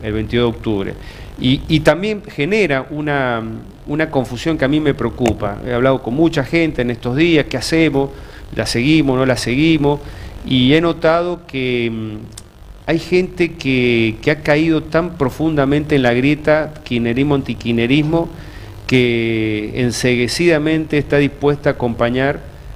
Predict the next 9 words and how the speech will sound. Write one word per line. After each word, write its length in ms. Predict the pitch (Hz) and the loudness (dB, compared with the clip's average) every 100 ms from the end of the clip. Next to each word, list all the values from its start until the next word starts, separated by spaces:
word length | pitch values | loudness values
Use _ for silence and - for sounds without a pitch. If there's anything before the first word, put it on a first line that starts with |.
| - | -8
a, 500 | 120 113 110 104 104 - | -2 0 0 0 -4 -4
a 140 | 117 | -4
Milei, 600 | 113 120 127 147 175 156 - | -2 0 2 2 0 -6 -6
eh, 340 | 117 110 107 123 | -4 -2 -2 0
aún, 440 | 135 196 240 254 - - - - - | 2 2 -2 -8 -16 -18 -20 -12 -4
eh, 300 | 117 110 107 | -2 0 -2
sacrificando 920 | - 135 127 117 131 127 160 180 180 | 0 0 0 -4 -4 0 0 0 -4
sus 580 | - 131 123 113 113 107 | -4 -2 0 2 0 2
virtudes 640 | 123 120 160 175 180 190 | 2 2 2 4 4 2